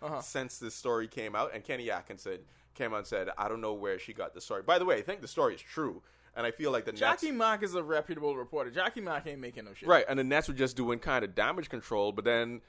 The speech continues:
Speaker 2: that could be people who are extroverts or who have, like, as part of their responsibilities, they always have to engage with people, whereas someone like Kyrie Irving doesn't. And, like, I,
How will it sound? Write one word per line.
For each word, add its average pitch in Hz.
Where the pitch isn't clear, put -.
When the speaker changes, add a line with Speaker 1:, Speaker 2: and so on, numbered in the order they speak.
Speaker 2:
that 143
could 175
be 147
people 147
who 143
are 113
extroverts 113
or 104
who 113
have, 113
like, 113
as 107
part 127
of 98
their 104
responsibilities, 95
they 98
always 95
have 104
to 104
engage 92
with 95
people, 95
whereas 127
someone 147
like 107
Kyrie 120
Irving 135
doesn't. 110
And, 107
like, 107
I, 120